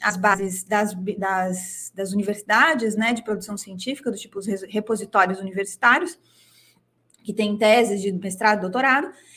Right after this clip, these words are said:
E também recomendo que você faça uma pré-seleção já destinada, já com, ah, o objetivo de, de relacionar com o seu tema, setor e análise que você fez em relação ao seu objeto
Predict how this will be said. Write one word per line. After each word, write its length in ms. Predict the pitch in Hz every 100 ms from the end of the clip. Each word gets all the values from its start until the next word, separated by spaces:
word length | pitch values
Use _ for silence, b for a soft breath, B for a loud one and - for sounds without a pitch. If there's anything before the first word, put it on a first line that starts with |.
| B B B B
E 140 | 311 339
também 320 | 359 330 311
recomendo 420 | 311 320 285 294
que 60 | 285
você 240 | 285 294
faça 280 | 294 254 269
uma 140 | 269
pré-seleção 640 | 269 254 240 262 262 254 262
já 440 | 247 247 277 - -
destinada, 1000 | 220 262 - 330 277 220 247 233 214 214
já 320 | 220 226 254
com, 540 | - 247 247 233 214 -
ah, 220 | 208 - -
o 80 |
objetivo 920 | 240 220 269 269 - 247 262 233 208 202 _ 208
de, 520 | 196 233 247 247 220
de 260 | 208 226 226
relacionar 640 | 240 233 240 247 220 240
com 180 | 247 233
o 60 |
seu 240 | 233 240 233
tema, 280 | - 214 214
setor 340 | 220 214 208
e 40 |
análise 560 | 214 214 196 196 196 202
que 80 | -
você 160 | 208
fez 320 | 202 180 185 185 B B -
em 80 |
relação 380 | 214 208 208 196
ao 60 | 202
seu 260 | 208 202 b b b b _
objeto 500 | 202 185 202 190